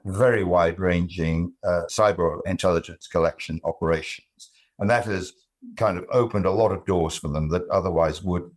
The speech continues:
have remained closed. They suddenly, you know, they worked out very quickly that using digital means, they could access large troves of information databases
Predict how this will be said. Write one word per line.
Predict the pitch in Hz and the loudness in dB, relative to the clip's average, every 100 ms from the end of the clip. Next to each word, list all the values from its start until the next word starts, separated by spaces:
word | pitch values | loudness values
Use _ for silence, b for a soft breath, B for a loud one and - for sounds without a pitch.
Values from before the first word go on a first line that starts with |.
| - | -4
have | 90 85 | -4 -2
remained | 85 78 71 73 | -2 -2 -2 -6
closed. | - 85 78 76 - | 0 2 2 -2 -2
They | 87 | 0
suddenly, | 113 98 92 90 - | 0 0 -2 -4 -4
you | 92 | -2
know, | 82 | -2
they | 95 98 | 0 2
worked | 98 101 95 | 2 0 0
out | 76 | -4
very | 104 98 | -2 -4
quickly | - 98 - - 69 b b b _ | -2 -4 -4 -10 -12 b b b _
that | 98 92 - - | 2 2 0 -10
using | 110 98 104 104 95 82 85 - | -4 0 0 0 0 0 -2 -4
digital | 92 95 - 82 | -2 -2 -2 -4
means, | 82 85 82 - | -2 -2 -2 0
they | 92 | 0
could | 90 95 - - | 2 -2 -2 -2
access | 104 - - 82 80 - - _ _ | -2 -2 -2 0 0 -4 -12 _ _
large | - 101 117 107 90 90 - - _ _ | -4 2 4 4 0 -6 -12 -20 _ _
troves | - 123 113 101 95 87 - - | -4 0 2 2 0 -4 -10 -4
of | 92 | 0
information | 95 87 90 87 87 - 82 | 0 0 0 2 2 0 0
databases | 95 95 - 73 67 - - 60 87 | 2 0 0 -2 -2 -2 -8 -6 -8